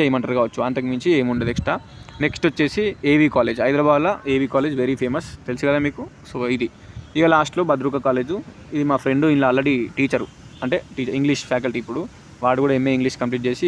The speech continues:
ఇందులో ఫ్యాకల్టీ చెప్తున్నాడు. వాడు చెప్తే నేను భద్రక కాలేజ్ పెట్టిన, ఎందుకంటే కామర్స్కి, బిజినెస్కి, ఈ బీకామ్, ఎంబీఏలకి భద్రక college of commerce and arts చాలా ఫేమస్, కాచిగూడ హైదరాబాద్లో ఉంటుంది. ఇది లాస్ట్లో పెట్టిన. ఇక మొత్తం సెవెంటీన్ ప్రిఫరెన్స్ అయినాయి ఇప్పటికీ.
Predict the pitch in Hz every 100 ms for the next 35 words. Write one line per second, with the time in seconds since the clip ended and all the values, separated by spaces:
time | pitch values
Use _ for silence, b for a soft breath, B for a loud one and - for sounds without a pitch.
0 | 139 120 120 120 120 120 120 117 135 165
1 | 185 147 131 135 127 123 - 135 127 156
2 | 190 151 135 131 123 135 127 127 123 127
3 | - 127 139 143 160 - 135 147 151 -
4 | 160 147 135 135 139 - 147 143 B B
5 | 139 147 147 151 139 139 143 135 123 208
6 | - B B - 131 143 151 156 139 131
7 | 135 139 139 135 - 127 135 131 135 127
8 | 143 - 127 123 151 123 123 - 123 120
9 | 127 123 117 123 117 117 117 - 139 139
10 | 123 131 135 127 139 190 B B B -
11 | 147 151 143 175 170 143 143 139 131 127
12 | 127 127 123 123 156 131 - 113 110